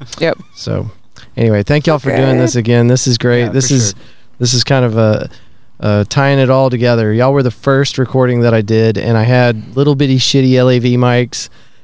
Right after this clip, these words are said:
Speaker 2: and cell phones.
Speaker 1: This is awesome, dude.
Speaker 3: But you know.
Speaker 2: There's a lot of
Speaker 1: Yeah.
Speaker 2: stuff, and guess what? There was a lot more stuff, but I forgot it.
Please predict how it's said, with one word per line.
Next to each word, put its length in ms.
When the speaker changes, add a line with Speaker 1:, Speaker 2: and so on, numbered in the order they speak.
Speaker 2:
and 420
cell 220
phones. 540
Speaker 1:
This 180
is 140
awesome, 500
dude. 260
Speaker 3:
But 80
you 100
know. 140
Speaker 2:
There's 200
a 100
lot 240
of 60
Speaker 1:
Yeah. 100
Speaker 2:
stuff, 320
and 160
guess 260
what? 340
There 180
was 160
a 80
lot 220
more 200
stuff, 540
but 300
I 100
forgot 400
it. 120